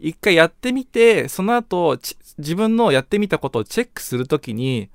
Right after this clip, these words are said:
あのー、なんだろうな、その、例えばその努力っていう本と照らし合わせてみて、自分がやってみたことがどうなのかっていうのを再確認して、で、もう一回、えー、修正してやり直すっていう、このピーディーシーエーを回していく中で、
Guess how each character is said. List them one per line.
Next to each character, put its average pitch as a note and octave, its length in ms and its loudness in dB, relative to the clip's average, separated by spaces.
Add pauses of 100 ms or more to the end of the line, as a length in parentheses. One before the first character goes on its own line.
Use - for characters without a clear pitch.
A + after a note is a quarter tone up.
(120)
あ A#2+ 320 0
の F#2+ 1400 -6 (300)
ー、 - 20 -8
な B2 80 -4
ん - 20 -8
だ G2+ 60 -4
ろ F#2 60 -4
う F2 40 -10
な、 D#2 140 -14 (140)
そ - 100 -12
の、 C#3+ 240 -6 (1600)
例 F#3 60 6
え - 20 6
ば B2+ 60 2
そ C#3 100 -2
の B2 60 0
努 D#3+ 120 6
力 B2+ 200 0
っ G#2+ 40 -10
て - 120 -6
い A#2 40 2
う A2 40 -6
本 A#2+ 180 -4
と G2+ 100 -6
照 A2 160 -8
ら A#2+ 100 0
し - 100 -6
合 B2 80 0
わ B2+ 80 -4
せ - 120 -16
て C3+ 120 -8
み D3 120 -8
て、 - 140 -6
自 C3+ 180 -2
分 D#3 120 -4
が D3+ 80 -2
や C3+ 60 0
っ - 20 -4
て F3 160 -4
み F3+ 80 -4
た C3 80 -2
こ A2 120 -8
と G2+ 100 -10
が G2 100 -4
ど C3+ 140 -2
う - 20 2
な C3+ 100 0
の G#2 80 -6
か - 80 -8
っ G2 60 -10
て - 80 -14
い - 20 -8
う G2 40 -8
の - 0 -
を - 40 -10
再 D#3 200 -6
確 G3+ 220 -8
認 F3 140 -6
し - 100 -18
て、 - 300 -2 (280)
で、 D#3+ 100 -4
も F#3+ 100 0
う A#3+ 60 2
一 A#3 40 -8
回、 G#3 360 2 (220)
え A#2 360 2
ー、 A2 60 -4
修 G#3 240 0
正 F#3 180 2
し E3 80 -8
て E3+ 80 0
や D3+ 80 2
り D3+ 60 -2
直 D3 160 -4
す A#2+ 140 -16
っ - 20 -20
て - 140 -14
い - 20 -8
う、 - 20 -10
こ - 80 -12
の C3 80 -10
ピ G3 160 -12
ー G3+ 80 -8
デ G#3 60 -6
ィ - 20 -6
ー G3+ 40 -8
シ G3+ 160 -4
ー - 20 2
エ D3+ 40 2
ー B2 40 -2
を A#2 40 -6
回 A#2 160 -2
し - 40 -14
て D3 100 -10
い - 20 -8
く E3 100 -8
中 F3+ 220 -8
で、 A3 280 -2